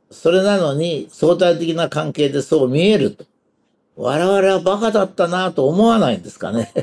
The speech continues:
<laughs> それから昔は、えー、神様が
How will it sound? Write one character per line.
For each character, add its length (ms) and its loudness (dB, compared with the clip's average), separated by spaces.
<laughs> 380 -20
そ 120 -2
れ 80 2
か 120 2
ら 120 2
昔 360 0
は、 320 0
え 640 -2
ー、 60 -16
神 220 0
様 360 -2
が 360 0